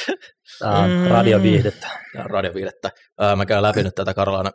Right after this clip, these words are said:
Speaker 3: Hyökkäyksen linjaan haluaisin ottaa pelaajan.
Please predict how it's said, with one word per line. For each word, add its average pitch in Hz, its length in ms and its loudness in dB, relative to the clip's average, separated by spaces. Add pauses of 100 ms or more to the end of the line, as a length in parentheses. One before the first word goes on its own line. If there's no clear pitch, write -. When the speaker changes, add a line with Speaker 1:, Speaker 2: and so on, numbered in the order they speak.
Speaker 3:
Hyökkäyksen 139 640 0
linjaan 104 340 -2
haluaisin 95 460 -2
ottaa 90 340 -10 (120)
pelaajan. 82 480 -6